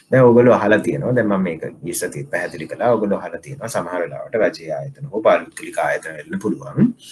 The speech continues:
ඒගොල්ලන්ගේ සේවකයන්ගේ වැටුප ජීවන වියදම් අංකය අනුව ගලපනවා කියලා ඔයගොල්ලෝ අහලා ඇති නේද? ඒ කියන්නේ ඒගොල්ලෝ මොකක්ද කරන්නේ? මේ කොළඹ මිල, පාරිභෝගික මිල දර්ශකය හරි ජාතික පාරිභෝගික මිල දර්ශකය හරි බලලා ඉවර වෙලා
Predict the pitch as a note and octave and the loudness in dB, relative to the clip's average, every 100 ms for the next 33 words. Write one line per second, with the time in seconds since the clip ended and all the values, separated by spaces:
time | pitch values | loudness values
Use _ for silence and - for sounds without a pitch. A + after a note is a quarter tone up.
0 | - - - G2+ A2 G#2+ F#2 D#2+ D#2+ E3+ | -14 -14 -4 2 6 6 6 2 2 2
1 | C4+ _ _ - G#2 G#2+ A#2+ C3+ C3 A2 | 2 _ _ -2 2 4 6 4 4 4
2 | F#2+ F#2+ C#3 A2+ G3 - - B2+ D3 D#3+ | 4 2 0 0 -2 -4 0 2 4 4
3 | D3 C3+ B2+ A#2+ A2 G#2+ G#2 E2+ E3 C3+ | 4 2 2 0 -2 -2 -2 0 2 2
4 | B2+ A#2+ A#2 G#2 G#2+ C3 A2+ B2+ B2+ - | 2 2 0 -2 -2 -2 -2 -4 -6 -12
5 | A2 A#2 A#2+ - _ _ - _ _ G2+ | -10 -6 -6 -6 _ _ -20 _ _ -4
6 | A#2+ A2 F#2+ G#2 F#2+ F#2+ E2+ - E2 D#2 | 0 0 0 0 0 -2 -6 -4 -4 -2
7 | A#2+ A2+ G#2+ F#2 G2 F#2+ F#2 - _ G2 | 0 0 0 0 -2 -6 -12 -18 _ -2
8 | F#2 F2 F2+ F2 E2+ E2 E2 - F2 D#2+ | -2 -2 -4 -6 -8 -6 -6 -6 -8 -6
9 | E2 A2+ G#2+ F#2 G2+ E2 F2+ E2+ D#2+ E2+ | -4 2 2 2 -2 -4 -2 -2 -2 -8
10 | E2 E2+ E2+ E2 F2 - F#2+ E2+ E2 E2+ | -8 -12 -8 -2 0 -2 -8 -12 -6 -6
11 | - G2 A2 F#2 D2+ | -4 0 0 0 -2